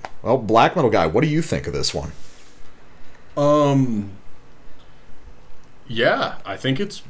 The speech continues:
Speaker 2: really good. Um, I definitely think it's sort of how I wish more kinds of death metal would sound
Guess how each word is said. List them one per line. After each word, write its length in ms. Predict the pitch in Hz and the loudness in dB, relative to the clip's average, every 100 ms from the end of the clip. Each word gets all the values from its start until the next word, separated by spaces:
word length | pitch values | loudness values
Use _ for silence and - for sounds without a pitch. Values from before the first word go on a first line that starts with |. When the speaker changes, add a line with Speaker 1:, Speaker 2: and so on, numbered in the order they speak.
| - | -4
Speaker 2:
really 260 | 110 131 | -2 0
good. 360 | 127 180 156 - - - - - - | 2 2 2 -2 -10 -8 -8 -8 -6
Um, 320 | 104 101 98 | 0 0 0
I 160 | 82 101 - - - | -2 -4 -6 -6 -6
definitely 360 | 101 113 175 156 | -2 0 0 0
think 160 | - | 0
it's 160 | 135 - | -2 -2
sort 260 | - 135 | -4 -2
of 160 | 120 - - | -2 -4 -8
how 320 | - 110 123 | -4 2 2
I 140 | 92 | 2
wish 540 | 82 104 104 - - - - - - - 98 | -2 -2 0 -2 -8 -6 -6 -8 -12 -8 -8
more 520 | 90 82 104 127 98 | -6 -4 -2 0 -2
kinds 420 | 87 90 85 92 | -6 -6 -6 -6
of 360 | 80 78 - - - | -8 -8 -6 -8 -8
death 260 | - 76 - | -8 -6 -6
metal 220 | 80 76 | -8 -10
would 160 | 78 - | -8 -6
sound 560 | - 76 82 107 - | -6 -8 -6 -6 -6